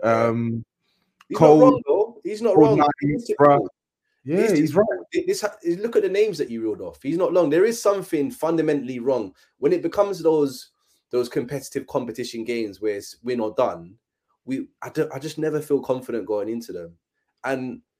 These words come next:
Speaker 1: I know the cliche is, "Oh, we don't have any winners or people with experience of leading," but I'm, come on, man. We've got Conte. He's a serial winner. He wins every single year in every single league that he's in for every team that he manages,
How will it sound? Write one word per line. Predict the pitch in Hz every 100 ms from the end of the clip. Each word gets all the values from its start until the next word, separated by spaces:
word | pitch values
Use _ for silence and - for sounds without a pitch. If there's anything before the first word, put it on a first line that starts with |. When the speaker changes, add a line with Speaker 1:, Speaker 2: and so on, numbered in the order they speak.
| _ _ _
Speaker 1:
I | -
know | 160 175
the | 151
cliche | 156 165 139 147 135
is, | 117 113
"Oh, | 120 117 104
we | 104
don't | 113 110 104
have | 110 107
any | 110 107
winners | 104 107 104 101 98
or | 95
people | 113 110 101
with | 98
experience | - 110 107 98
of | 92
leading," | 98 110 107 101 92
but | 95
I'm, | 107
come | 120 135
on, | 104 95
man. | 90
We've | 98 117
got | 131 120
Conte. | - 127 117
He's | 101 95 90
a | -
serial | - 123 113 101
winner. | 104 110 90 90
He | 95
wins | 113 117
every | 104 113 110
single | - 113 101 95
year | 110 107 101
in |
every | 104 104
single | 98 110 95
league | 95 107 95
that | 87
he's | 95
in | 101 -
for | 98
every | 95 95
team | 107 104
that | 90
he | 92
manages, | 104 98 - 85 -